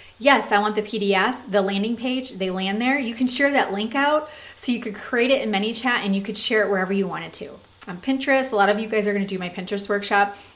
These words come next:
and have been asking, "Do you, do you need a website?" No, you don't.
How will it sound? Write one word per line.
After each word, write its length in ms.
and 120
have 140
been 100
asking, 480
"Do 60
you, 180
do 240
you 100
need 160
a 60
website?" 560
No, 320
you 180
don't. 300